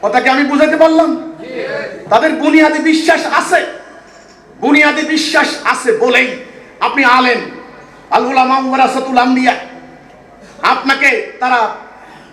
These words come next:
নাজ নেয়ামত দেয়, নজরানা দেয়, তাদের সওয়াব হবে। তারা মনে করে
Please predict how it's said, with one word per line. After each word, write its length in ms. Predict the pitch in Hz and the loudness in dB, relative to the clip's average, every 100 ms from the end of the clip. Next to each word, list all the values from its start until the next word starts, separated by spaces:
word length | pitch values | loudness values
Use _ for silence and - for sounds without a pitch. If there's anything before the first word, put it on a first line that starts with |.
| - | -8
নাজ 360 | 170 233 - 220 | -2 0 0 0
নেয়ামত 300 | 226 220 220 | 2 2 0
দেয়, 260 | 214 165 - - - - - - - - 196 | -2 -4 -6 -14 -20 -20 -20 -20 -20 -4 0
নজরানা 440 | 226 240 240 254 | 2 2 2 0
দেয়, 160 | 247 196 - - - - - - | -4 -6 -12 -20 -20 -20 -20 -8
তাদের 200 | 202 208 | -4 -2
সওয়াব 340 | 214 247 233 202 | -2 2 2 2
হবে। 140 | 220 | 0
তারা 200 | 220 220 | 2 0
মনে 200 | 233 226 | 2 0
করে 320 | 220 220 - | 2 2 0